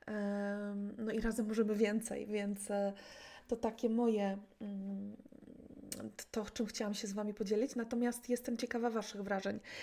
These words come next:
Czekam, dziewczyny, na wasze komentarze. E, która prelekcja może jakoś szczególnie wczoraj z wami zarezonowała?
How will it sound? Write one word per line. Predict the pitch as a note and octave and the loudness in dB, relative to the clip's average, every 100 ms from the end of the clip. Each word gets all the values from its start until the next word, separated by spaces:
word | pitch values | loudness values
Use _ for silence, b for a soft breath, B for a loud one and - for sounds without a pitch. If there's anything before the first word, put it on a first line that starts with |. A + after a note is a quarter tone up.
| B | B
Czekam, | - B3 A3 | 6 8 6
dziewczyny, | A3 - A3 | 6 4 4
na | G#3+ | 4
wasze | G#3 - | 2 2
komentarze. | A#3 G#3 G#3 G#3 G3 G#3+ C#4 B B B B B B B - | 2 4 4 2 4 4 4 B B B B B B B 0
E, | A3+ G#3+ G#3 G#3 G#3 | 4 6 8 8 6
która | G#3 - D4 | 4 4 6
prelekcja | D4 C4 C4 - A#3 | 8 6 4 2 0
może | G#3+ G#3 | 2 -2
jakoś | G3+ A3 - | -2 -2 0
szczególnie | - A3 C4 A#3+ | 0 2 2 2
wczoraj | A#3 A#3+ A3 G#3 G#3+ | 0 -2 0 0 0
z | G#3+ | -2
wami | G3+ G#3 | -2 0
zarezonowała? | G#3 G#3 G3+ G3+ G3+ G3+ G3+ G3 | 0 0 0 -2 0 0 0 0